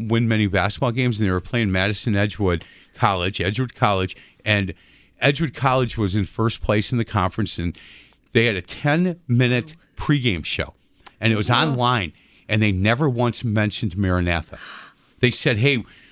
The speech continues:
Speaker 1: when they
Speaker 2: Aw.
Speaker 1: play on Friday and they play Concordia, if they beat Concordia, they're gonna win the conference," and, and ba, ba, ba, ba, ba. And I'm like, "Well,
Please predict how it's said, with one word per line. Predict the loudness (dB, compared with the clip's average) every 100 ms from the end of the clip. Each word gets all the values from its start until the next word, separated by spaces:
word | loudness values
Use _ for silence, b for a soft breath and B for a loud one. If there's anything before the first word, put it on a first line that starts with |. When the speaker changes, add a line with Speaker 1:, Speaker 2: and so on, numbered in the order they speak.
| b -18 -4 2
Speaker 1:
when | 4
they | 4 2
Speaker 2:
Aw. |
Speaker 1:
play | 2 0
on | 0
Friday | 0 -2 0 2 2
and | 0
they |
play | 0 -2 -2
Concordia, | -2 -2 0 2 2
if | 2
they | 0
beat | 0 0 -2
Concordia, | -6 -2 0 2
they're | 2
gonna | 2
win | 2 0
the | 0
conference," | 0 0 0 -2 -2 0
and, | -2 0 -2
and | -2 0
ba, | -2
ba, | -2
ba, | -2 -2 -2
ba, | -2
ba. | 0 -2 b b b b
And | 0
I'm | 2 2
like, | 0 0 -6 _ _ -2
"Well, | -2